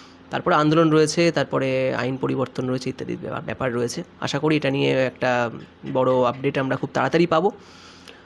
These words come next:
আর আপনারা মতামত জানাবেন। আচ্ছা, আজকে একটা ভিডিও সম্ভবত আপলোড আমি করব যে কোহলবার্গের নীতি নিয়ে, নৈতিক ডেভেলপ-, নৈতিক বিকাশ, মোরাল ডেভেলপমেন্ট কীভাবে হয়,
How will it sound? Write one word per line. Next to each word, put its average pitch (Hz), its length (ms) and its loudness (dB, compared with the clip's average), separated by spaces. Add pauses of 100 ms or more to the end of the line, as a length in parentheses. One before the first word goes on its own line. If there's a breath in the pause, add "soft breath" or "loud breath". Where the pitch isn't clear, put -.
(180 loud breath)
আর 139 380 0
আপনারা 208 280 2
মতামত 202 280 4
জানাবেন। 226 280 6
আচ্ছা, 202 280 4
আজকে 180 480 0
একটা 220 240 2
ভিডিও 185 260 4
সম্ভবত 175 340 0
আপলোড 165 300 2
আমি 160 120 2
করব 160 340 4
যে 160 400 2
কোহলবার্গের 156 560 4
নীতি 143 260 0
নিয়ে, 170 220 2 (440 loud breath)
নৈতিক 165 440 4
ডেভেলপ-, 156 400 4
নৈতিক 156 460 2
বিকাশ, 151 500 0
মোরাল 151 240 2
ডেভেলপমেন্ট 147 480 -2
কীভাবে 131 220 -2
হয়, 151 220 -2